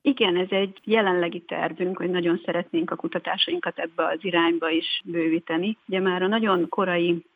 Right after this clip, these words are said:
esetleírásokból is kitűnt, amit még Wuhanból, Kínából közöltek, hogy a covid tizenkilenc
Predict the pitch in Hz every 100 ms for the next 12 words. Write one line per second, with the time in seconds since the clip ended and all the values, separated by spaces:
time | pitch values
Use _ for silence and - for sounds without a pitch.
0 | - 185 - 170 185 175 170 165 160 -
1 | 165 170 170 165 - - 151 - 175 208
2 | 190 165 165 - 170 170 - 190 185 175
3 | 175 175 170 - 180 170 170 170 170 170
4 | 170 - 180 202 214 - _ - 185 175
5 | 175 170 180 185 165 - - 196 190 190
6 | 170 175 175 - 175 170 175